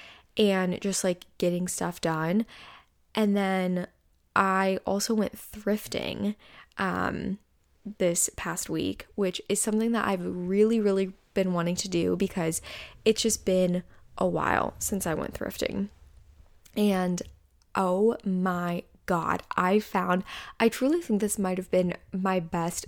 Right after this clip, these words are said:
thrift trip ever because the things that I found were amazing, amazing.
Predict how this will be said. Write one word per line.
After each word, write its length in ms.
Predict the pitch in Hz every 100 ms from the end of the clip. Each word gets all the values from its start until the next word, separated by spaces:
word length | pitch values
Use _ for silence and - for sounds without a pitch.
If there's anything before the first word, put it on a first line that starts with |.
| -
thrift 360 | - 175 170 - -
trip 260 | - 170 -
ever 400 | 170 170 190 208 - - - -
because 220 | 226 214
the 100 | 214
things 260 | 214 214
that 80 | 269
I 140 | 294 277
found 420 | 185 185 180 180 -
were 560 | 185 175 170 170 170 - - _ - - -
amazing, 1120 | 202 185 180 180 180 175 170 170 - - - -
amazing. 580 | 208 202 175 - -